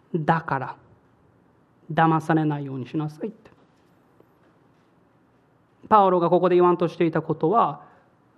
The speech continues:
そういう意味で読み取ることも当然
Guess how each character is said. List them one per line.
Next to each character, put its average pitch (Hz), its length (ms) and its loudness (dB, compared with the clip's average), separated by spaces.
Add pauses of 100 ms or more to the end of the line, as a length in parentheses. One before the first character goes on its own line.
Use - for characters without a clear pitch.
そ 226 260 4
う 220 60 2
い 214 60 -6
う 214 40 -2
意 214 60 -2
味 202 160 2
で 208 480 -2
読 175 100 6
み 170 140 4
取 165 140 0
る 151 80 -2
こ 151 120 -2
と 147 100 -4
も 185 280 -2 (100)
当 165 300 2
然 165 280 -2